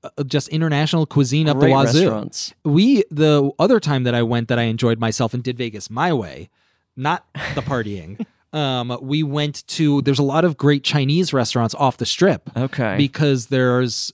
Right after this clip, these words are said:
Speaker 1: uh, just a large Chinese population there.
Speaker 2: There's
Speaker 1: So
Speaker 2: good Thai food as well. I've
Speaker 1: It's,
Speaker 2: had some of the
Speaker 1: yes.
Speaker 2: best Thai food of my life in Las Vegas.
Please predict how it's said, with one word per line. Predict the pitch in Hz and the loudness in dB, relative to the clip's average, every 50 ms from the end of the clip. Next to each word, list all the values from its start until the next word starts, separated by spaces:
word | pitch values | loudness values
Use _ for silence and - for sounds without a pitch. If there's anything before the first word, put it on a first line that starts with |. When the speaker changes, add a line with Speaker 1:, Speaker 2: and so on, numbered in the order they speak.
| _ - | _ -4
Speaker 1:
uh, | 127 123 123 120 120 117 120 120 117 113 | -2 0 2 2 2 2 2 2 0 -2
just | 110 - 123 113 - - | -2 -6 -8 -6 -6 -6
a | 120 | -6
large | 110 107 113 113 120 120 113 - - - | -4 -4 -2 -2 -2 -2 -2 -6 -8 -6
Chinese | - 139 123 117 123 113 - | -4 -4 -2 -2 -4 -6 -6
population | - 110 104 117 110 156 - - 107 87 | -8 -10 -8 -4 -2 -2 -2 -2 -4 -8
there. | 80 - - 123 - _ - | -10 -12 -16 -20 -18 _ -4
Speaker 2:
There's | 156 170 165 165 139 | -4 -2 -2 -4 -4
Speaker 1:
So | - 143 127 123 196 - | -2 2 4 4 4 4
Speaker 2:
good | 107 - | 2 0
Thai | - 190 226 277 | 0 2 2 2
food | 277 - - 120 98 - | 0 0 0 0 0 0
as | 117 101 - | -2 -2 -2
well. | 143 180 214 - - - _ - _ _ - | -4 -4 -4 -4 -6 -8 _ -20 _ _ 0
I've | 139 160 | 0 0
Speaker 1:
It's, | 139 - | 2 2
Speaker 2:
had | 147 143 139 120 156 | 2 2 2 2 2
some | 226 165 | 2 2
of | 151 | 2
the | 139 131 | 2 2
Speaker 1:
yes. | |
Speaker 2:
best | 139 151 147 - - | 2 2 2 0 0
Thai | 151 139 131 | 0 0 0
food | - 135 131 | 0 -2 -2
of | 120 110 | -2 0
my | 123 110 | -2 0
life | 107 113 143 - - | 0 0 -2 -4 -6
in | 104 | -10
Las | - - - - | -10 -10 -10 -10
Vegas. | - - - - - - - - | -10 -10 -10 -10 -12 -14 -16 -18